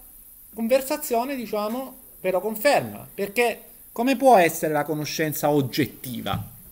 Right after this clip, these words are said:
Oggettivo significa che riguarda l'oggetto in studio. Quindi la conoscenza dovrebbe poter riguardare solo l'oggetto in studio senza dipendere dal soggetto. La scienza moderna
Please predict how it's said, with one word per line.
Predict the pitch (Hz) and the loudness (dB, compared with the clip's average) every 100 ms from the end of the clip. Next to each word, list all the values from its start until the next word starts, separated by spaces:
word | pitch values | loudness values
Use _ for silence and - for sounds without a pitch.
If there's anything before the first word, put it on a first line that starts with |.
| - - - - | -20 -20 -20 -4
Oggettivo | 156 147 190 180 - 190 180 220 208 | -2 2 2 0 0 2 4 2 2
significa | - 165 160 185 190 147 | -2 -2 0 0 2 2
che | 147 | 2
riguarda | 160 202 170 156 156 151 170 | 0 0 4 6 6 4 0
l'oggetto | 165 151 135 202 202 202 | 2 0 2 2 2 -2
in | 160 | -6
studio. | 151 - 226 120 101 90 - - - - - - - - - - - - - - - - | -4 -4 -4 -4 -6 -12 -16 -20 -20 -20 -20 -20 -20 -20 -20 -20 -20 -20 -20 -20 -20 -6
Quindi | 156 147 | 0 2
la | 135 123 | 2 0
conoscenza | 160 175 - 190 196 175 | -2 -2 -2 -2 -2 -2
dovrebbe | 143 156 160 143 | -2 -2 -2 -2
poter | 151 165 | -4 -2
riguardare | 147 156 170 165 190 196 | -2 -2 -2 2 2 2
solo | - 214 247 220 | 0 2 2 2
l'oggetto | 180 147 208 202 202 | 0 0 -2 -2 -2
in | |
studio | 185 302 277 196 | -2 0 2 2
senza | 262 302 254 | 2 0 0
dipendere | 220 220 262 294 254 214 | -2 0 0 0 0 0
dal | 208 190 | 2 0
soggetto. | - 196 160 233 160 - - 127 - - - - - - - | -2 -4 0 2 2 -2 -16 -20 -20 -20 -20 -20 -20 -20 -10
La | - | -4
scienza | 175 - 262 220 208 | -2 2 2 4 4
moderna | 190 196 190 147 147 170 233 | 4 6 8 6 4 -4 -6